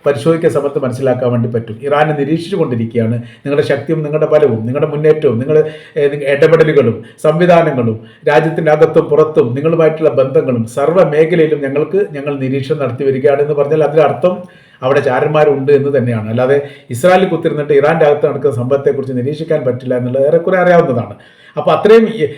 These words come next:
ഏ, ച-, ചാരന്മാരെ വെച്ചുള്ള ആ പ്രവർത്തനം നടത്തി കഴിഞ്ഞ മുപ്പത് വർഷമായി ആ പ്രവൃത്തി ചെയ്യുന്നു, ഉണ്ട് എന്ന് യഥാർത്ഥത്തിൽ യോഗാലന്റ് പറയാതെ പറയുന്നു എന്നുള്ളതാണ് എൻ്റെ യാഥാർത്ഥ്യം. അപ്പൊ നിങ്ങൾ ചെയ്യേണ്ട കാര്യം ഇസ്രായേലുമായിട്ടുള്ള യുദ്ധം അവസാനിപ്പിക്കണം. മാത്രമല്ല,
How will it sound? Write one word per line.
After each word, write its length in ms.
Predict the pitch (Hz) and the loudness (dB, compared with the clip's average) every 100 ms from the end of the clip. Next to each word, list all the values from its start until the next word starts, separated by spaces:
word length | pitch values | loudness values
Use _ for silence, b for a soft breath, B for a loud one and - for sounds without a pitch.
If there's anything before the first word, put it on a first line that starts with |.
| B | B
ഏ, 280 | 151 156 151 | 0 4 2
ച-, 220 | 143 147 | 2 -2
ചാരന്മാരെ 640 | - 143 180 202 208 214 226 | 0 0 2 2 4 4 4
വെച്ചുള്ള 380 | 190 - 202 | 4 4 4
ആ 80 | 196 | 4
പ്രവർത്തനം 420 | 190 165 165 196 | 4 2 4 0
നടത്തി 340 | 185 143 175 175 | 0 -2 -4 0
കഴിഞ്ഞ 220 | 151 160 | 2 2
മുപ്പത് 340 | 160 139 202 | -2 0 2
വർഷമായി 420 | 185 156 190 185 170 | 2 2 0 -2 -2
ആ 60 | |
പ്രവൃത്തി 380 | 165 147 156 175 | 2 2 2 -2
ചെയ്യുന്നു, 280 | 151 160 180 | -4 -2 -2
ഉണ്ട് 420 | 180 151 151 156 | -4 -6 -6 0
എന്ന് 560 | 180 170 180 - - 123 | 0 2 -2 -4 -10 -2
യഥാർത്ഥത്തിൽ 540 | 135 143 160 170 170 | 0 2 0 0 2
യോഗാലന്റ് 500 | 139 156 165 165 165 - | 4 4 4 4 2 0
പറയാതെ 540 | 127 139 165 185 196 170 | 0 4 4 4 4 2
പറയുന്നു 280 | 165 165 | 2 2
എന്നുള്ളതാണ് 420 | 175 156 156 156 151 | 0 2 4 4 4
എൻ്റെ 180 | 139 | 2
യാഥാർത്ഥ്യം. 520 | 143 131 135 123 117 113 - _ _ _ _ _ _ _ _ b b b b b | 0 2 2 0 -4 -10 -12 _ _ _ _ _ _ _ _ b b b b b
അപ്പൊ 140 | 170 214 | 0 2
നിങ്ങൾ 340 | 214 240 240 | 4 4 4
ചെയ്യേണ്ട 300 | 214 196 185 | 4 4 4
കാര്യം 300 | 165 156 160 | 4 4 4
ഇസ്രായേലുമായിട്ടുള്ള 720 | 139 165 165 160 139 135 135 | 0 2 2 2 0 0 -2
യുദ്ധം 320 | 139 123 147 | -2 -2 -2
അവസാനിപ്പിക്കണം. 640 | 123 117 127 120 117 113 90 - _ _ _ _ - | -2 -2 -4 -4 -6 -10 -14 -20 _ _ _ _ -2
മാത്രമല്ല, 840 | 135 - 180 147 131 151 - - | -2 2 2 2 0 0 -2 -10